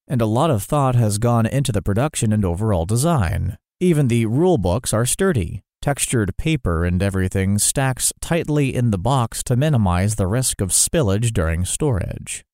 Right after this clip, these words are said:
This is a classic example of an old design concept in tabletop games, that of circular dependencies. To play bird cards, you need food,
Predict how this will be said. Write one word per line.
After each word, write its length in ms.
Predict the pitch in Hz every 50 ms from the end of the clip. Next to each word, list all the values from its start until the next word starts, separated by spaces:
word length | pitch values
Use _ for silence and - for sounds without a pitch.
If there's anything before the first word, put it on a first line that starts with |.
| _ _
This 160 | - 226 226
is 120 | 220 214 196
a 60 | 180
classic 420 | - - 165 170 175 165 - 151 131
example 680 | 123 113 104 110 110 131 135 147 147 120 107 95 90
of 140 | 90 90 85
an 100 | 95 92
old 300 | - 113 120 117 113 95
design 540 | 90 101 98 98 117 120 135 147 147 139 120
concept 640 | - 110 92 87 90 92 - 101 98 117 127 -
in 160 | - 98 98 95
tabletop 600 | - 135 139 113 104 98 - 107 92 90 - -
games, 680 | - 151 151 127 90 78 82 - - - 95 - - - - _ _
that 220 | - 107 107 95
of 120 | 95 90 87
circular 520 | - - 143 131 117 - 110 95 92 90
dependencies. 1040 | 80 92 - 120 127 120 101 85 80 78 - - 76 76 80 82 92 - - - - _ _ _ _
To 100 | - 95
play 200 | - 123 131 120 107
bird 340 | 90 90 110 123 156 151
cards, 440 | - - 92 80 78 85 101 104 98
you 100 | - 90
need 200 | 85 87 90 92
food, 480 | - - - 151 147 147 143 143 135